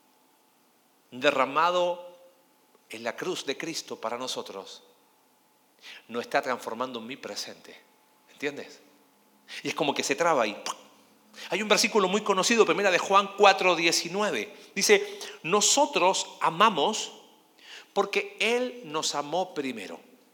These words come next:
Traducciones más antiguas dicen, "Nosotros le amamos a Él porque Él nos amó primero". Pero en, en el idioma del Nuevo Testamento, la expresión es más corta, es, "Nosotros amamos porque Él nos amó primero".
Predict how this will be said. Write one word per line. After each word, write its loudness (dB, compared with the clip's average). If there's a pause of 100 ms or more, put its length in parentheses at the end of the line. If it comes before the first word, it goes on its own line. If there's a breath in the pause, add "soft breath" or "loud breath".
(240 loud breath)
Traducciones 6
más 8
antiguas 6
dicen, 4
"Nosotros 4
le 6
amamos 6
a 2
Él 2 (160)
porque 4
Él 4
nos 0
amó 0
primero". 0
Pero 4 (380)
en, -8 (160)
en 4
el -2
idioma 2
del 0
Nuevo 0
Testamento, -4
la 0
expresión -4
es -4
más 0
corta, 6
es, 4 (320 loud breath)
"Nosotros 4 (100)
amamos 4 (480 loud breath)
porque 8
Él 4
nos 4
amó 2
primero". 2